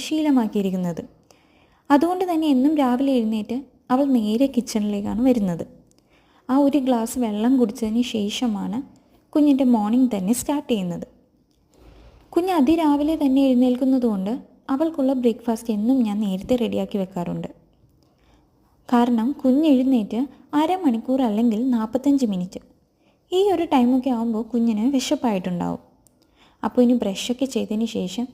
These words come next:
ഞങ്ങൾ ബ്രേക്ക്ഫാസ്റ്റ് കഴിക്കാനിരിക്കും. സാധാരണ ദിവസങ്ങളിൽ യാമി തനിയാണ് ബ്രഷ് ചെയ്യുന്നത്. ഏതെങ്കിലും ഒന്ന് രണ്ട് ദിവസം ഞാനും കൂടെയൊക്കെ വരും.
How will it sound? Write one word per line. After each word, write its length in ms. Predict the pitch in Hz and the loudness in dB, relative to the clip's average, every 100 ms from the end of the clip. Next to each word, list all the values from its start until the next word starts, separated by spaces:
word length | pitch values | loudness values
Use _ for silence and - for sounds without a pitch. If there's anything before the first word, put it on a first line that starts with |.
| - | -6
ഞങ്ങൾ 260 | 220 196 196 233 - | -4 -2 -4 -6 -2
ബ്രേക്ക്ഫാസ്റ്റ് 640 | 226 262 254 - 185 247 | 2 2 0 -8 -6 -4
കഴിക്കാനിരിക്കും. 680 | 220 185 208 247 339 214 226 - _ - - - - - - - | -4 -4 -6 -6 -2 -4 -6 -18 _ -20 -20 -20 -20 -20 -20 -8
സാധാരണ 540 | - 202 202 240 285 294 | -4 -2 0 0 0 0
ദിവസങ്ങളിൽ 480 | 277 269 269 247 277 - | -2 0 0 0 -2 -2
യാമി 320 | 247 240 254 294 | 0 0 -2 -2
തനിയാണ് 540 | 247 214 262 262 214 277 | -2 0 2 2 0 2
ബ്രഷ് 320 | 277 226 - | 2 2 -2
ചെയ്യുന്നത്. 400 | 190 180 165 170 - _ _ _ _ _ _ | -6 -8 -8 -14 -18 _ _ _ _ _ _
ഏതെങ്കിലും 500 | 294 320 392 403 415 | 0 0 -2 -4 -4
ഒന്ന് 200 | 330 311 | -2 -2
രണ്ട് 240 | 311 302 302 | 0 0 0
ദിവസം 380 | 262 233 269 277 254 | 0 0 -2 0 0
ഞാനും 320 | 233 233 277 | 0 0 0
കൂടെയൊക്കെ 440 | 247 202 190 - | 0 -2 -4 -8
വരും. 160 | 175 | -10